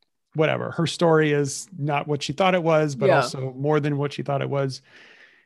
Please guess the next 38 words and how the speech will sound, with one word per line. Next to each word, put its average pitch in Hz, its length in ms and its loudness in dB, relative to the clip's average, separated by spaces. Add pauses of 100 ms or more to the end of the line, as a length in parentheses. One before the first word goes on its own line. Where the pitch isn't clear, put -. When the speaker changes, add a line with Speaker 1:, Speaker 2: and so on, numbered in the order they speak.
(160)
Speaker 1:
She's 240 260 4
just 180 160 4
learning 165 360 4
too 202 160 4
much 165 260 2
stuff. - 460 -2
Enlightenment 180 720 4 (100)
is 156 240 0
hard. 131 500 0 (240)
Speaker 2:
Yeah. 202 260 2
Speaker 1:
So - 200 6
she - 180 4
says 202 320 4
to 208 120 4
Speaker 2:
<laughs> 151 120 2
Speaker 1:
Zasha, 165 500 4 (120)
"I'm 220 160 4
not 208 160 6
having 165 260 4
fun 151 240 2
anymore." 139 540 -2
<laughs> - 20 -14 (1200)
And 214 160 8
that 226 160 6
word 226 240 8
"fun" 208 220 4
has 196 140 2
come 165 180 -4
up 160 160 -4
in 165 80 -8
this 147 160 -8
chapter 147 360 -4
too, 160 320 2
Speaker 2:
Yeah. 160 160 2
Speaker 1:
'cause 160 160 0
it 170 160 -4
looked 214 240 4
like, 208 160 -2